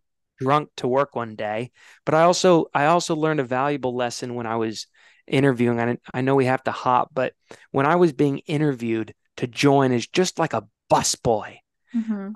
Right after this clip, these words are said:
Speaker 1: I interviewed with the executive chef, Mister Lee.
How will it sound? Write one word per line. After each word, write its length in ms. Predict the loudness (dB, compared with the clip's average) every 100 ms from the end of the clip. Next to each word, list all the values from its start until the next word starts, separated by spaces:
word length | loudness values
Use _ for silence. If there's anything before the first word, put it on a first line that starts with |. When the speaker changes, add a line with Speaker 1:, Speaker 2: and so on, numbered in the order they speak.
| -6
Speaker 1:
I 280 | 0 0 2
interviewed 540 | 2 2 4 4 6
with 160 | 2 -2
the 120 | -4
executive 640 | -6 -2 -2 -2 -6 -4
chef, 480 | -2 0 0 -2 -16 _
Mister 540 | -2 -2 -2 -2 2 2
Lee. 520 | 0 -6 -6 -14 -20